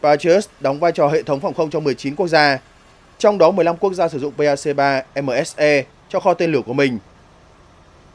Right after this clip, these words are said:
Còn P A C ba M S E là hệ thống tên lửa đất đối không, được thiết kế để đánh chặn và tiêu diệt tên lửa đạn đạo,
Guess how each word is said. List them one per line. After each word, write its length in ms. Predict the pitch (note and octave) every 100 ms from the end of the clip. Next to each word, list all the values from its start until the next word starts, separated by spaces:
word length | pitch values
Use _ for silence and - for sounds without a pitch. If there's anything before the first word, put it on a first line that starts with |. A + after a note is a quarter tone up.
| _
Còn 220 | F#3+ F3+
P 40 | F3
A 160 | G3
C 180 | F#3 F#3+
ba 180 | F3 E3
M 60 | D3 C3
S 120 | -
E 260 | - D3+ C#3 - - _
là 140 | C#3 D#3
hệ 120 | D#3+
thống 160 | E3 F3
tên 140 | F#3+
lửa 120 | D3+
đất 140 | C#3 E3+
đối 120 | C#3
không, 280 | E3+ D#3+ C3 _ _ -
được 200 | F3+ F3
thiết 200 | A#3 A3+
kế 140 | F3+ G3
để 100 | B2
đánh 140 | C3+
chặn 180 | D3 C3+
và 80 | C#3
tiêu 160 | E3+
diệt 140 | D#3 C#3+
tên 120 | D#3
lửa 100 | A#2
đạn 140 | A2
đạo, 260 | C3+ C3+